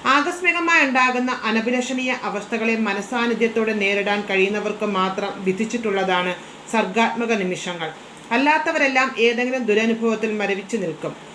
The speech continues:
ഒരേ ഒരു സ്വഭാ-, ഒരേ ഒരു സമവാക്യവുമായി ജീവിതാനുഭവങ്ങളെ അഭിമുഖീകരിക്കാനാകില്ല. ചിലപ്പോൾ നിശബ്ദമാകണം, ചിലപ്പോൾ നിർഭയമാകണം, ചില സമയത്ത് ആരവമുണ്ടാകണം, ചിലപ്പോൾ കൗശലം പ്രയോഗിക്കണം.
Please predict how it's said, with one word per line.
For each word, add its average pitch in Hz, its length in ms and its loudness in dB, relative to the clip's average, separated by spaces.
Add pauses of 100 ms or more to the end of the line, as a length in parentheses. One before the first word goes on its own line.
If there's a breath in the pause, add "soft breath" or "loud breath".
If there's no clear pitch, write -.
(160)
ഒരേ 294 360 4
ഒരു 302 200 0
സ്വഭാ-, 240 640 -2
ഒരേ 277 260 4
ഒരു 330 140 0
സമവാക്യവുമായി 254 1080 0 (380 loud breath)
ജീവിതാനുഭവങ്ങളെ 214 1200 4 (100)
അഭിമുഖീകരിക്കാനാകില്ല. 190 1400 0 (360)
ചിലപ്പോൾ 240 380 4
നിശബ്ദമാകണം, 208 1000 0
ചിലപ്പോൾ 208 400 0
നിർഭയമാകണം, 185 1000 -2
ചില 208 160 -2
സമയത്ത് 202 680 -2 (320 loud breath)
ആരവമുണ്ടാകണം, 190 1200 0 (720)
ചിലപ്പോൾ 320 440 4
കൗശലം 269 580 0
പ്രയോഗിക്കണം. 208 600 2